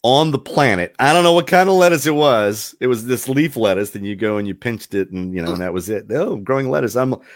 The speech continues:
and I'm one, you know, a head of iceberg. But anyway, but you had all these tomato plants, and then I would just, I would go into the garden and pop that thing off, and then just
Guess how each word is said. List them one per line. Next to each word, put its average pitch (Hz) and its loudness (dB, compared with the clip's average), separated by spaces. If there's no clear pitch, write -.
and 139 2
I'm 233 4
one, 135 2
you 151 0
know, 107 2
a 127 0
head 143 2
of 120 2
iceberg. 120 0
But 156 0
anyway, 92 0
but 127 0
you 156 4
had 156 2
all 156 0
these 139 -2
tomato 151 -2
plants, 98 -6
and 110 -8
then 110 -4
I 117 -2
would 123 -4
just, 120 -6
I 123 2
would 143 -4
go 160 0
into 160 -2
the 156 -4
garden 156 0
and 98 -8
pop 131 -4
that 135 -2
thing 139 -4
off, 135 -2
and 104 -4
then 107 -2
just 98 -6